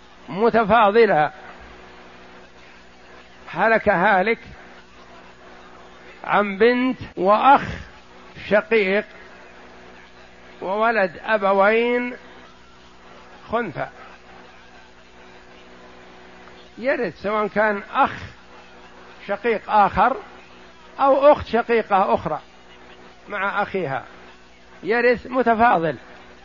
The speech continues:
للذكر مثل حظ الأنثيين، فقد يرث بالذكورية والأنوثية متساوية،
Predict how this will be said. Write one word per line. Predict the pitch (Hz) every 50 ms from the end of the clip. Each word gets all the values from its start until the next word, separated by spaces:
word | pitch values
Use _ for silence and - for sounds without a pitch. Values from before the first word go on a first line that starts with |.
| - - - - - - - - - - - - - - - - - -
للذكر | 147 165 175 202 190 - 202 202 202 196
مثل | 214 233 170 190 233 -
حظ | - - 226 277 262
الأنثيين، | 226 233 247 247 247 220 196 220 247 214 180 160 127 - - - - - - - - - - - - - - - - - - - - - - - - - - - - - - - - - - - - - - -
فقد | 160 170 - 202 214 196
يرث | 190 202 214 226 233 226 202 190
بالذكورية | 214 233 226 220 214 208 214 - - 208 214 208 208 220 233 220 214 214 208 190 - 226 240 226 240 - - - - - - - - - -
والأنوثية | 185 208 220 220 214 208 214 214 208 208 208 165 196 226 226 214 214 202 -
متساوية، | 208 214 208 208 190 180 202 180 - 175 180 180 185 190 185 156 135 127